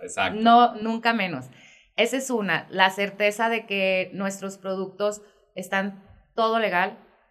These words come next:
Speaker 2: son, este, es propiedad con títulos de propiedad, no es
Speaker 1: Propiedad
Speaker 2: tierra,
Speaker 1: privada.
Speaker 2: propiedad privada, gracias, no es, este, propiedad ejidal,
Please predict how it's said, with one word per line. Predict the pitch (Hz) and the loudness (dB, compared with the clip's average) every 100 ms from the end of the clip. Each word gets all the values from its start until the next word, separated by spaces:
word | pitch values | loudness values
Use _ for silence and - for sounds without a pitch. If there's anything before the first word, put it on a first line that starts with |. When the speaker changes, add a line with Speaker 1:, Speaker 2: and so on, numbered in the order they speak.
| _ _ | _ _
Speaker 2:
son, | - 202 202 202 202 202 202 | -4 0 4 4 2 0 -2
este, | 202 202 - 185 175 170 165 - _ _ - | -4 -6 -6 -4 -4 -4 -8 -10 _ _ -10
es | 185 185 180 | -6 -6 -8
propiedad | - 208 208 196 185 185 180 - _ _ | -6 -6 -4 -2 0 0 -2 -12 _ _
con | - 208 196 196 | -2 -2 0 -2
títulos | 196 214 220 208 | -4 -8 -6 -6
de | 196 | -6
propiedad, | - 170 165 170 175 | -12 -10 -6 2 2
no | 226 190 | 2 -2
es | 185 - - | -6 -10 -12
Speaker 1:
Propiedad | - 185 190 | -4 4 6
Speaker 2:
tierra, | 190 | 6
Speaker 1:
privada. | 185 - 87 - | 4 2 -2 -2
Speaker 2:
propiedad | 208 196 185 185 | -2 2 0 0
privada, | 202 196 175 190 - - | -4 -2 0 -2 -6 -8
gracias, | 160 147 226 269 - _ _ - | -4 -4 -8 -14 -16 _ _ -4
no | 202 196 | -2 0
es, | 202 202 | -2 -4
este, | 202 - 190 175 170 165 | -10 -4 -2 0 -2 -2
propiedad | 190 190 190 180 | -4 2 2 4
ejidal, | 190 196 180 165 196 | 0 -6 -2 0 0